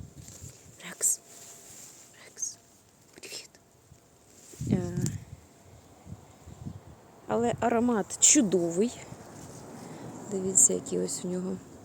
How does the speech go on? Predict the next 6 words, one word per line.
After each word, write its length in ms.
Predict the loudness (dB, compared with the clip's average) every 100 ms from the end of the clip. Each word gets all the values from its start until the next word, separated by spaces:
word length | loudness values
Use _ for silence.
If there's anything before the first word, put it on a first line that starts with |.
| -20 -20 -20 -20 -20 -20 -20 -14 -8
у 20 |
бутона 500 | -6 -2 0 2 2
зелені 500 | 4 4 2 -2 -4
такі, 300 | -8 -10 -6
е, 1700 | -4 -2 -2 -4 -10 -12 -14 -16 -18 -20 -20 -20 -20 -20 -20 -12 -10 -10
чашелистики, 920 | -8 -8 -6 -4 -2 -2 -4 -10 -12